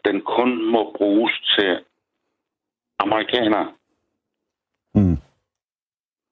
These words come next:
Speaker 1: Og så, så, ej, nej, altså.
Speaker 2: Det er da meget smart nu, hvor der er valgkamp. Eller hvad?
Speaker 1: Ja, men den mand, han gør mig helt udefinerbar.
Speaker 2: Ja.
Speaker 1: Nå.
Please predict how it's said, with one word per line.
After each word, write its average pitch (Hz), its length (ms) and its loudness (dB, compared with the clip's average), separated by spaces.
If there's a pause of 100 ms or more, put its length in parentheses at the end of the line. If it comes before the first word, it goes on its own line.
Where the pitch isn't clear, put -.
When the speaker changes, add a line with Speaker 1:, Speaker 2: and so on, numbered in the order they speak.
(220)
Speaker 1:
Og 107 100 -2
så, - 380 -4
så, - 200 0 (560)
ej, - 280 -2 (100)
nej, - 300 -4 (100)
altså. - 260 0 (720)
Speaker 2:
Det - 180 -2
er 127 40 2
da 123 80 2
meget 107 260 2
smart 107 260 0
nu, 110 120 0
hvor 110 100 4
der 104 60 6
er 90 80 4
valgkamp. 104 460 0 (760)
Eller 101 140 2
hvad? 95 160 2 (240)
Speaker 1:
Ja, 80 180 0 (420)
men 92 460 -2
den 107 240 0
mand, 104 240 -2
han 110 200 -2
gør 98 180 0
mig 95 180 0
helt 110 200 2
udefinerbar. 104 960 0 (1400)
Speaker 2:
Ja. 98 40 4 (1800)
Speaker 1:
Nå. - 120 -4